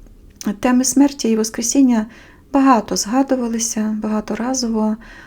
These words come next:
але кожен, хто торкався цієї теми, інпре-, інтерпретував їх відносно зі своїм рівнем свідомості, що призвело до відсутності єдиного розуміння цього питання.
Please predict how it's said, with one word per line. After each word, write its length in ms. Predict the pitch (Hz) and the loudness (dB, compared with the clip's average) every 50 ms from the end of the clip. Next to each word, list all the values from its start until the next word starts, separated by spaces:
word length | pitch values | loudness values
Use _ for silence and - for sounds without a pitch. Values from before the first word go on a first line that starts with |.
| - - _ | -20 -18 _
але 240 | - 208 208 214 208 | -6 -6 -4 -4 -4
кожен, 380 | 208 - - 269 285 269 254 240 | -2 2 4 4 6 6 2 0
хто 180 | 233 - 226 | 0 -4 -6
торкався 580 | 226 - 214 220 - - 214 208 202 - - 202 | -4 -4 -6 -4 -2 -2 -2 -2 -2 -4 -6 -6
цієї 480 | 202 - - 208 202 208 202 196 196 | -4 -4 -4 -2 -2 -2 0 0 -2
теми, 480 | 196 - - 226 226 247 262 277 285 285 - | -2 -2 0 0 2 6 6 6 6 4 2
інпре-, 380 | - 214 208 214 - - 214 208 - - - - - | -4 -6 -6 -6 -6 -8 -8 -8 -10 -18 -20 -16 -8
інтерпретував 1000 | - 214 208 208 208 208 208 208 - - 208 - - 202 202 208 220 226 233 233 | -4 -4 -2 -2 -2 -4 -4 -6 -8 -10 -10 -6 -6 -6 -4 -2 -2 -2 -2 -2
їх 380 | 220 208 202 208 220 233 226 - - - - - - - - - | -4 -4 -4 -4 -6 -6 -8 -12 -18 -20 -20 -20 -20 -18 -10 -4
відносно 640 | 202 220 233 220 208 196 190 185 190 - - 269 | -2 0 0 2 0 0 0 -2 -2 4 4 4
зі 140 | 262 - 226 | 6 4 2
своїм 580 | 226 - - 226 220 202 185 185 190 196 214 233 | -4 -4 0 0 0 2 2 0 0 2 2 2
рівнем 560 | 240 277 269 226 185 190 190 202 220 247 277 - - - _ _ _ - _ _ - | 4 2 2 2 2 0 0 0 2 0 0 -2 -4 -20 _ _ _ -20 _ _ -12
свідомості, 840 | - - - 359 381 392 381 330 240 190 175 185 - - - - - _ _ _ _ _ - _ | -6 2 4 4 6 6 6 6 6 4 0 -4 -8 -10 -12 -16 -18 _ _ _ _ _ -20 _
що 200 | - - - 240 | -8 -4 -4 -4
призвело 480 | 233 - 254 247 - 214 240 247 294 285 | 0 0 0 0 2 2 2 2 2 2
до 140 | 277 254 | 2 2
відсутності 920 | 247 233 240 - - - 302 330 320 285 277 269 - - 247 247 240 240 - - | 0 0 -4 -6 -2 0 0 2 6 4 4 4 2 -2 -2 -2 -2 -4 -4 -4
єдиного 880 | 202 208 202 202 208 208 196 185 220 226 240 254 262 254 247 247 247 | -2 -2 0 0 0 0 0 0 0 2 4 4 4 4 2 2 2
розуміння 720 | 247 247 247 233 220 220 214 208 202 208 233 247 247 226 208 | 0 0 0 0 0 0 0 2 2 4 4 4 4 4 2
цього 320 | 220 - - 202 196 214 | -2 -4 -6 -4 -4 -4
питання. 640 | 208 - - 220 - - 226 214 214 202 202 196 202 | -6 -6 -8 -8 -6 -4 -4 -2 -2 -2 -4 -4 -6